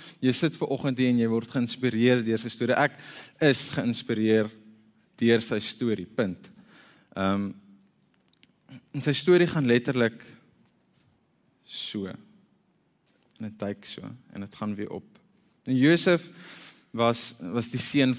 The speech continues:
van, van die bek-, alom bekende Jakob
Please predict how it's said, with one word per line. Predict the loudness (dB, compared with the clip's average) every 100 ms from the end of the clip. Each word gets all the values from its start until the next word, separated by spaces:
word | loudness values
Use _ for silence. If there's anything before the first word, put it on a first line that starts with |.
| 0
van, | 0 2 0 -2 -8 -14 -20 _ _ _ -2
van | 0
die |
bek-, | 0 -2 -4 -18 -4
alom | 0 2 2
bekende | 0 0 0 2 0
Jakob | 0 -2 -6 -12